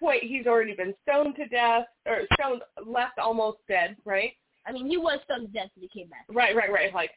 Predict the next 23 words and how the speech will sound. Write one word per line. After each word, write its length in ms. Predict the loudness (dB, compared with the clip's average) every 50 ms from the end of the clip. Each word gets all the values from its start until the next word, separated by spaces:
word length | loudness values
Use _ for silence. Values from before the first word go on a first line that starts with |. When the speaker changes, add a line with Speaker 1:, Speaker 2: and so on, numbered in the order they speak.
| -4
Speaker 1:
I 100 | -2 -2
don't 160 | -2 -4 -6 -10
know. 180 | -12 -14 -6 -4
I 100 | -4 -2
don't 120 | -2 -4 -4
know 60 | -6
how 120 | -6 -6
that 140 | -6 -6 -8
works. 180 | -10 -14 -12 -4
He 100 | 0 2
was 120 | 4 4 6
left 200 | 4 4 2 0
for 100 | -4 0
dead, 340 | 2 4 4 4 2 0 -6 _ _ _ _ _ _ _ _ _ 0
and, 360 | 4 4 6 6 4 2 0 0
and 140 | 0 0 0
he 280 | -2 _ _ _ -4 -4
came 140 | -4 0
back, 280 | 2 4 4 4 2 0 -2 -2 -2
and 180 | 0 0 0 -4
he 160 | -6 -6 -6
was 80 | -6 -8 _ -4
fine. 260 | -2 -2 -2 -2